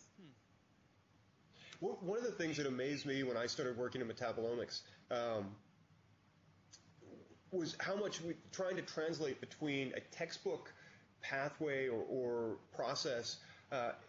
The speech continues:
Speaker 2: and, and the real world is still somewhat tenuous. And so we think that this pathway exists, or, you know, you look at a textbook and you can follow from this substrate through this enzyme and across that. But actually the,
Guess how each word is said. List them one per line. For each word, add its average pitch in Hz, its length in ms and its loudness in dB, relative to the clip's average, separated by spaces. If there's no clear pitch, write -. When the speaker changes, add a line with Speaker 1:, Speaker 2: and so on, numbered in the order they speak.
Speaker 2:
and, 143 220 2
and 147 100 4
the 139 40 2
real 156 280 2
world 143 420 2
is 131 160 0
still 170 840 2
somewhat 147 500 0
tenuous. 113 640 -2
And - 100 0
so 147 120 0
we 135 240 -2
think 262 300 0
that 117 340 0
this 151 240 0
pathway 135 600 0
exists, 117 800 -2
or, 139 220 2
you 139 80 2
know, 135 80 4
you 135 140 0
look 156 140 0
at 143 60 0
a - 80 -4
textbook 156 460 -2
and 139 80 -2
you 139 80 -2
can 135 160 -6
follow 135 400 2
from 117 160 0
this 156 300 2
substrate 139 480 0
through 131 140 -8
this 131 200 0
enzyme 123 460 0
and 117 80 0
across 151 420 -2
that. 120 180 0
But 165 120 2
actually 202 300 2
the, 160 140 2